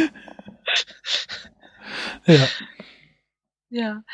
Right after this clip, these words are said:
Speaker 2: Ah, das, was du noch gesagt hast mit der Karte dazu, finde ich auch ganz wichtig, dass man einfach schreibt.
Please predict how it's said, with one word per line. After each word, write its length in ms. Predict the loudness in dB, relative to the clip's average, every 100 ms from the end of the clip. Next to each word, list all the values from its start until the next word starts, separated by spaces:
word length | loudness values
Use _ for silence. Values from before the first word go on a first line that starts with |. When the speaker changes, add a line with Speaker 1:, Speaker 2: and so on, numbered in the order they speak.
| -2
Speaker 2:
Ah, 80 | 4
das, 280 | 4 4 -2
was 180 | -8 -4
du 60 | -2
noch 140 | -2
gesagt 300 | 2 2 2
hast 240 | -6 -6
mit 120 | -8 -4
der 80 |
Karte 340 | 0 2 0 -2
dazu, 240 | -6 -8
finde 220 | -10 -8 -2
ich 100 | 0
auch 160 | 0
ganz 300 | 0 -2 -4
wichtig, 320 | -10 -10 -10
dass 180 | -8 -6
man 100 | -4
einfach 340 | -4 -2 -2 2
schreibt. 640 | 4 4 0 -2 -8